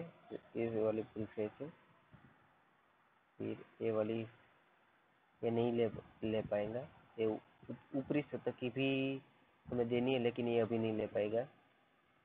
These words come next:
ये भी face नहीं ले पाएगा, तो इसे छोड़ देते हैं। उसके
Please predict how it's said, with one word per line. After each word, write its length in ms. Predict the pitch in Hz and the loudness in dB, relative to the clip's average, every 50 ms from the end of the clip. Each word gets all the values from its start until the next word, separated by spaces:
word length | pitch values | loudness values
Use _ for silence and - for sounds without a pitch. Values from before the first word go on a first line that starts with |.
| _ _ _ _ - | _ _ _ _ 0
ये 160 | 120 135 127 | 2 2 2
भी 140 | 127 135 123 | 2 0 0
face 220 | - 135 127 120 - 123 | 2 0 0 0 0 0
नहीं 140 | 120 120 | 0 2
ले 120 | 113 113 110 | 2 0 0
पाएगा, 360 | 104 - 107 107 110 113 123 135 - - - - _ - - - - - - - _ _ _ - - - _ _ _ _ _ _ _ _ _ _ _ _ _ _ _ _ _ _ _ _ _ | 2 2 2 2 2 0 -2 -4 -4 -12 -20 -20 _ -20 -20 -20 -20 -20 -20 -20 _ _ _ -20 -20 -20 _ _ _ _ _ _ _ _ _ _ _ _ _ _ _ _ _ _ _ _ _
तो 180 | 127 117 113 113 | -2 -2 0 0
इसे 220 | 117 113 - 123 113 | -2 -4 -4 -6 -4
छोड़ 200 | - 123 120 117 | 0 0 0 2
देते 240 | 117 117 110 117 123 | 2 0 2 2 2
हैं। 80 | 120 | 2
उसके 300 | 120 117 - - - 123 | 2 -2 -6 -4 -4 -4